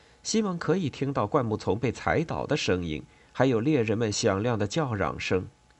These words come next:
树枝断裂的噼啪声就在他们头顶的上方，迅速自山坡传了过来。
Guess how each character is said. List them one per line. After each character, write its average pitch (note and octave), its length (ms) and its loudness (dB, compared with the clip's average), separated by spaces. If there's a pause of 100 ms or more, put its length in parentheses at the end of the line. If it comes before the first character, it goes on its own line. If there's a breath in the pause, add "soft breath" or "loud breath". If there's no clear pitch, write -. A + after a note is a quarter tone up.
(420 soft breath)
树 A2+ 260 0
枝 G#2 200 0
断 A2 220 2
裂 G2+ 140 4
的 F#2 140 0
噼 A2+ 200 -2
啪 A2 220 -4
声 E2+ 260 -4 (220 loud breath)
就 G3 220 -2
在 A#2 160 -2
他 C3+ 160 -2
们 A2+ 120 -2
头 A2 220 0
顶 A2+ 160 -2
的 F2+ 80 -4
上 D3+ 300 -2
方， F#2+ 260 2 (300 loud breath)
迅 F#3+ 280 -4
速 D#3 220 0
自 - 180 2
山 D3+ 240 0
坡 D3+ 220 0
传 E2 220 -4
了 D#3+ 120 -2
过 A2 160 -2
来。 C2 220 -6